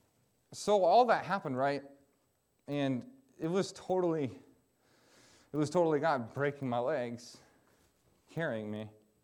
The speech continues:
and, and healing me, and binding up my wounds. So when we're going through those times,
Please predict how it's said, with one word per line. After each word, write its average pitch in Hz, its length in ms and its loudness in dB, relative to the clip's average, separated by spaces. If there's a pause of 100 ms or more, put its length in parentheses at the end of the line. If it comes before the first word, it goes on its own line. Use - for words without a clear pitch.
(960)
and, 120 300 -6
and 113 40 -8
healing 156 320 -6
me, 120 60 -8
and 107 200 -8
binding 131 360 -4
up 113 100 -12
my 110 140 -12
wounds. 104 640 -16 (4000)
So - 140 -4
when 175 100 0
we're 160 80 2
going 139 240 2
through 160 120 -4
those 123 220 -2
times, 113 460 -8